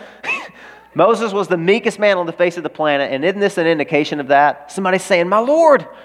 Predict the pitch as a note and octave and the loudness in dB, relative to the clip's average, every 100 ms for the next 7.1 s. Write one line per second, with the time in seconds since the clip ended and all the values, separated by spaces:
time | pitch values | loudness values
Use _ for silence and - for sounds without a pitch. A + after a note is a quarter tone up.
0 | - _ - D4+ D4 D4+ - D4+ D#4+ F4+ | -20 _ 0 2 4 2 2 0 2 0
1 | F#4 D#4 A#3+ G#3+ A#3+ B3+ D#4+ D#4 B3+ D#4+ | 2 2 2 0 0 -2 -2 0 0 2
2 | F#4 F4 F4 - - - A#3+ C#4 D4 C#4+ | 6 8 6 4 -12 -2 2 2 2 0
3 | B3+ - - D#4 D4+ D4 C4 C#4+ D4 C#4 | -2 -10 0 2 2 -2 -2 2 2 2
4 | A#3 B3+ A#3+ F#3+ B3+ A#3 A#3 B3 B3+ B3 | -2 0 0 -2 -4 -2 -2 0 0 -2
5 | B3 B3+ B3+ B3+ C4+ G#3+ A3 G#3 F3+ D#3+ | 0 0 0 -2 -6 -4 0 2 0 2
6 | A#3 F#3 F#3 A#3+ A#3+ D#3+ F#3+ A#3 F3+ - | -2 0 -2 0 -2 0 0 2 0 -2